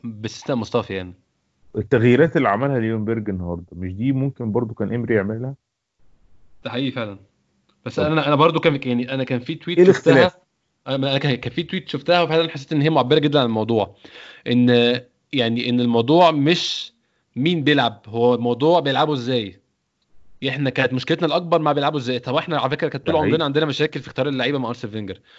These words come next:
Speaker 1: هل إحنا كنا كل تشكيل بننزل نقول: "الله، الله، إيه الجمال ده، إيه الحلاوة دي؟" لا طبعا. كان كتير جدا. يعني إحنا مثلا آخر س-، أنا آخر سنتين نفسي أطلع جاكا من الملعب، بس ما كانش بيطلعه. آه،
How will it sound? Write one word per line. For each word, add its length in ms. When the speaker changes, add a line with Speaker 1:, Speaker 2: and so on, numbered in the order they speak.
Speaker 1:
هل 140
إحنا 160
كنا 400
كل 340
تشكيل 340
بننزل 280
نقول: 140
"الله، 420
الله، 140
إيه 120
الجمال 340
ده، 60
إيه 60
الحلاوة 280
دي؟" 100
لا 80
طبعا. 260
كان 140
كتير 260
جدا. 260
يعني 140
إحنا 140
مثلا 280
آخر 160
س-، 80
أنا 220
آخر 140
سنتين 460
نفسي 240
أطلع 200
جاكا 240
من 60
الملعب، 220
بس 120
ما 40
كانش 160
بيطلعه. 460
آه، 200